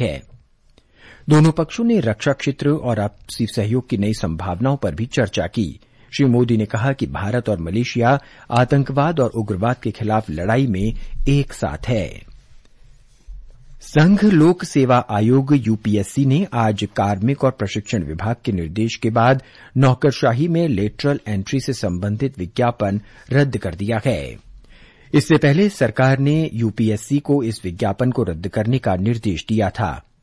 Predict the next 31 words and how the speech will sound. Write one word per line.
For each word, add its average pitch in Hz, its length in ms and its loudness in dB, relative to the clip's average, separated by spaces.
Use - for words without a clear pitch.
हाल 101 300 -4
ही 127 80 4
में 139 260 4
यूपीएससी 147 760 2
ने 147 160 0
केंद्रीय 117 420 0
मंत्रालयों 101 540 -2
में 131 180 0
पैंतालीस 107 680 -2
संयुक्त 98 300 -4
सचिव, 113 480 -2
निदेशक 120 640 2
और 135 260 2
उप 180 160 0
सचिवों 120 420 -2
को 131 160 0
नियुक्त 110 340 -2
करने 101 340 -2
संबंधित 104 680 -2
एक 98 120 0
विज्ञापन 98 540 -2
जारी 87 280 -2
किया 104 240 -2
था। 92 300 -2
विपक्षी 131 420 2
पार्टियों 104 420 -2
ने 135 160 4
इस 120 300 -4
विज्ञापन 104 480 -2
पर 110 240 0
प्रश्न 123 400 -2